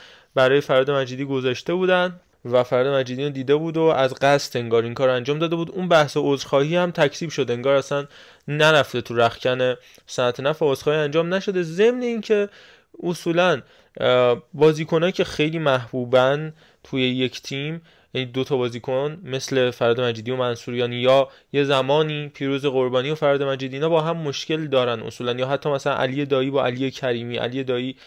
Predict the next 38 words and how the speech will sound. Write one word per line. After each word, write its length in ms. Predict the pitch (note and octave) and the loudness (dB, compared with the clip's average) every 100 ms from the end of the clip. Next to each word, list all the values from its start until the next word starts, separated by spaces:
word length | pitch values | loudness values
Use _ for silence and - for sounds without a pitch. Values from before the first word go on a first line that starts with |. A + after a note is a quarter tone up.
| - _ | -20 _
یه 140 | C3+ C3+ | -2 -2
ح-، 140 | C3+ - | -4 -2
تا 120 | C#3 | 0
یه 160 | C#3+ | 2
حدی 340 | C#3+ C#3+ C3+ C#3 | 2 2 0 2
با 140 | C3 | 4
مهدوی 440 | B2+ B2+ C3 B2 A#2+ | 4 0 -2 -4 -6
کیا، 180 | C3+ | -6
اینا 260 | C3 C#3 C#3+ | -4 -2 0
بازیکن 320 | C#3+ B2+ C#3 | 0 0 -2
هم 360 | C#3 C#3+ C3+ C3 | -4 -2 -4 -2
نسلی 300 | C3+ - C#3 | -2 -4 -6
که 180 | D3+ C#3+ - - | -4 -4 -6 -8
حالا 160 | C#3 C#3 | -2 4
گاهی 200 | D#3 D#3 | 4 6
اوقات 280 | C#3+ D3+ E3 | 4 4 0
یکیشون 460 | D#3 E3 E3+ D3+ | -4 -6 -6 -4
همزمان 480 | C#3+ C3+ C3 C3 D3+ | -4 -2 2 2 2
مربی 440 | D3+ C3+ B2+ C3 | 2 4 2 0
می‌شه 280 | D#3 D#3 D#3+ D3 B2+ B2 | -6 -4 -4 -4 -8 -2
و 120 | B2+ A#2+ B2+ A#2+ A#2 | -2 -2 -6 -4 -4
مربی 480 | A#2+ B2+ B2 C3 | -2 0 0 0
همون 380 | D3+ D3 D3+ D3+ | -2 0 -4 -2
یه 120 | C#3 | -2
نفر 260 | A#2 A2 A#2+ | -2 -2 -4
می‌شه، 200 | G#2+ A#2+ | -6 -8
مثل 160 | B2 B2 | -2 -2
علی 200 | B2+ B2+ | 0 -2
دایی 160 | B2 | -4
که 120 | A#2+ | -4
مربی 400 | C#3 A#2+ A2+ A#2+ | -4 -2 -2 0
علی 200 | C3 A#2+ | 0 0
کریمی 280 | B2 A#2 A#2+ | -4 -6 -6
بود 180 | A#2 A2 | -8 -12
تو 100 | A2+ | -14
تیم 160 | - A#2+ | -16 -12
ملی. 240 | A#2+ - - - - _ | -12 -12 -18 -20 -20 _
اینا، 400 | - D#3 F3 F#3+ | -4 2 4 4